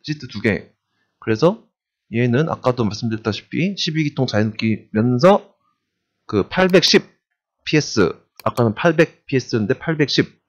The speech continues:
얘가, 근데 얘는 양산차라고 보긴 힘드니까 이게 그 사진을 한번 보여드리겠습니다. 이런 식으로 앞에 유리 윈드스크린이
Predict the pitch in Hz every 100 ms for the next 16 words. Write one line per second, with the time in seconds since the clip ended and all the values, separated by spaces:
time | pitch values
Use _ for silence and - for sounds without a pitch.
0 | _ _ _ _ _ - 110 123 135 95
1 | - - _ _ _ _ _ _ 151 127
2 | 147 123 - _ _ - - _ 107 131
3 | 156 156 151 127 120 127 156 147 131 110
4 | 107 98 - _ _ _ _ _ _ _
5 | _ _ - 143 165 147 78 - _ _
6 | _ _ 110 92 - - - 165 165 151
7 | 156 156 120 110 101 95 95 90 135 -
8 | _ - _ _ _ _ _ _ - _
9 | - _ _ _ _ _ _ _ _ _
10 | _ - 135 139 131 123 113 123 92 -
11 | _ _ 113 - - 147 156 113 87 -
12 | _ _ _ 117 127 156 143 - _ _
13 | 123 143 151 - 151 147 165 98 78